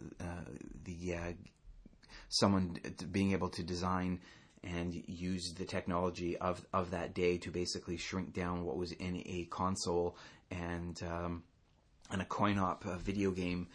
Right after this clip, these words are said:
and, uh, put it available in someone's home, just like having color T Vs and, and what have you. They were able to, uh, take your favorite video games and make them available in, in your, uh, in your living room. And, um, so as I grew up, I started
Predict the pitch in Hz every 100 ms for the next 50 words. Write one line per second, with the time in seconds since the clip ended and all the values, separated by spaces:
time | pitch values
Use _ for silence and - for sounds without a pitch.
0 | - - - - 90 87 - 87 85 82
1 | - 101 95 - 95 92 95 90 87 90
2 | 95 92 90 101 95 87 82 - 87 90
3 | 87 82 90 85 85 92 87 90 87 85
4 | 87 87 87 87 90 90 87 87 87 -
5 | - - - 98 92 87 90 87 90 -
6 | 90 85 87 82 82 95 90 85 95 87
7 | 85 90 90 85 87 - 87 87 - 85
8 | 82 87 87 87 85 - 90 85 82 85
9 | 85 80 - - - 95 90 87 95 92
10 | 85 85 - - - - 95 90 90 90
11 | 87 92 87 87 92 - _ _ _ _
12 | - _ - - - 110 117 117 113 113
13 | 104 101 95 - 92 90